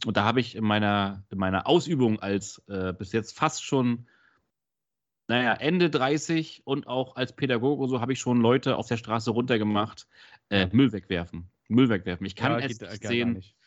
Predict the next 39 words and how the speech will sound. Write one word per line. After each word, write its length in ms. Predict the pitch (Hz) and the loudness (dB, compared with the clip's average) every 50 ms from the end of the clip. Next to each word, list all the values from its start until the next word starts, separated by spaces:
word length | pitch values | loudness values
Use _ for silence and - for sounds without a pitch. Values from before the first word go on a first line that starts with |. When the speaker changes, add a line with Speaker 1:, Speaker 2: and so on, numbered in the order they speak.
| _ _ _ _ - | _ _ _ _ -2
Speaker 1:
Ähm, 340 | 120 117 117 117 120 123 - | 0 2 4 2 2 0 -2
ich 160 | - 117 113 - | -8 -12 -4 -2
bin 140 | 151 156 | -2 -2
in 140 | - 143 131 | 0 -2 0
Berlin 300 | 120 127 127 135 170 180 | 2 2 2 0 -2 -2
angekommen 500 | 143 147 156 151 147 - - 156 143 143 | -2 -2 -2 -2 -4 -2 -4 -4 -2 0
damals 440 | 135 135 135 135 131 131 131 127 - | 0 0 0 2 0 0 0 -2 -6
hier, 280 | - 131 127 127 127 123 | -4 -2 -2 -2 -2 -4
damals 420 | - - 90 85 82 82 80 - | -8 -12 -12 -12 -10 -12 -12 -16
vor 260 | _ - 87 85 85 | _ -4 -4 -4 -4
fünf 580 | - - - 135 143 - - - - - - - - | 0 0 2 2 2 -4 -8 -20 -20 -20 -18 -8 -6
Jahren, 540 | 123 127 135 147 147 147 147 151 147 147 | -4 -4 -2 -2 -2 -2 -2 -2 -2 -4
vier, 240 | - - 135 147 151 | -2 0 0 0 2
fünf, 240 | - - 156 156 - | 0 0 -2 -2 2
fünf 220 | - 170 175 170 | 2 2 2 4
Jahren 140 | 180 170 165 | 2 2 2
mittlerweile, 360 | 165 165 165 160 165 160 160 | 4 4 4 4 4 2 2
glaub 160 | 160 165 170 180 | 2 0 0 -2
ich. 160 | 175 - - _ _ _ - | -4 -6 -10 _ _ _ -14
Speaker 2:
Mhm. 240 | 107 107 101 101 107 - _ _ _ _ - - - | -12 -12 -12 -12 -14 -18 _ _ _ _ -20 -20 -2
Speaker 1:
Und 140 | - 117 107 | 0 4 4
habe 260 | 110 117 131 135 143 | 6 6 6 4 4
gedacht, 300 | 123 123 123 127 127 - - | 4 4 2 2 0 0 -2
mir 100 | 117 110 | -4 -2
kommt 300 | - - 135 151 - - | -2 -4 -4 -4 -4 -6
eine 180 | 117 113 117 | -4 -4 -4
Frau 260 | 113 - - 143 175 165 | -4 -2 -2 -2 -2 -2
entgegen, 640 | 165 160 147 - 160 156 156 160 165 170 175 - _ _ _ _ _ _ _ _ _ _ _ _ _ | -4 -8 -4 0 0 0 0 0 -2 -6 -6 -8 _ _ _ _ _ _ _ _ _ _ _ _ _
die 260 | 117 113 101 98 98 - _ - 117 | 0 0 0 0 -4 -10 _ -14 -6
gut 180 | 131 180 214 208 | -4 -2 0 2
aussah, 600 | 196 190 175 - - 180 175 170 175 175 - - | 2 2 2 2 2 2 4 4 4 2 0 -2
ganz 260 | 117 160 214 254 240 - | -2 0 2 2 2 2
normale 360 | 202 190 185 180 175 175 160 | 0 2 2 2 0 0 -2
Frau, 520 | - - - 127 123 123 139 160 175 - _ | -4 -4 -4 -2 -2 0 -2 -2 -6 -10 _
so 240 | _ - 135 131 131 | _ -2 0 0 0
Mitte 280 | 147 165 - - 156 - - | 0 -4 -6 -8 -14 -10 -4
dreißig 440 | 170 175 165 165 156 - 156 143 - | 0 0 0 0 0 -2 -6 -6 -2
vielleicht 360 | - 147 139 131 131 127 127 | 0 2 2 2 2 -2 -4
so, 340 | - 135 127 123 131 139 | -4 -4 -4 -4 -4 -6